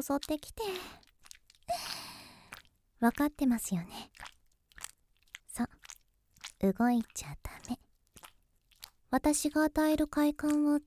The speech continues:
全部受け入れてください。シコシ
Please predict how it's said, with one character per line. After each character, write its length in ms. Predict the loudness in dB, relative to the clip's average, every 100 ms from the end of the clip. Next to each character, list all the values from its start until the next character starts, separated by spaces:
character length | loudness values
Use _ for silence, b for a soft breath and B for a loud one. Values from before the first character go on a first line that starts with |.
| _
全 640 | -6 -6 -6 -8 -10 -6 0
部 140 | 2 2
受 100 | 2
け 100 | 2
入 120 | 4
れ 100 | 2
て 120 | -2
く 100 | -8
だ 100 | -8
さ 160 | -10 -10
い。 60 | -12 _ _ _ -20 -20 -20 _ _ -20 -20 -20 _ _ _
シ 200 | -8 -8 -6
コ 220 | -2 -2
シ 200 | -2 -10